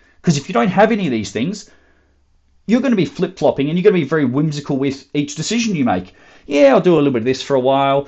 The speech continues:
You won't get very far. You're not gonna make any progress. And you think, "Oh, I'll try what Sally's doing over here. Yeah, that looks pretty interesting. It's fun for a little bit." Then the novelty wears off. "Oh, and then Harold's doing something over here. That looks pretty interesting and new. I'm pretty good at it, so I'll stick with that for a little bit."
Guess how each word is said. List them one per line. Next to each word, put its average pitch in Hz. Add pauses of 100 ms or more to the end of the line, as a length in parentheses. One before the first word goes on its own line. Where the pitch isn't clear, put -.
(160)
You 131
won't 120
get 110
very 123
far. 170
You're 156
not 127
gonna 120
make 110
any 113
progress. 175
And 156
you 143
think, 175
"Oh, 269
I'll 240
try 180
what 156
Sally's 139
doing 131
over 117
here. 190
Yeah, 226
that 214
looks -
pretty 127
interesting. 151
It's 131
fun 151
for 139
a 135
little 151
bit." 160 (200)
Then 202
the 180
novelty 139
wears 127
off. 160 (380)
"Oh, 285
and 180
then 175
Harold's 175
doing 165
something 156
over 143
here. 180
That 180
looks 135
pretty 143
interesting 147
and 143
new. 180 (460)
I'm 147
pretty 175
good 254
at 339
it, 294
so 175
I'll 156
stick 180
with 175
that 196
for 208
a 208
little 226
bit." -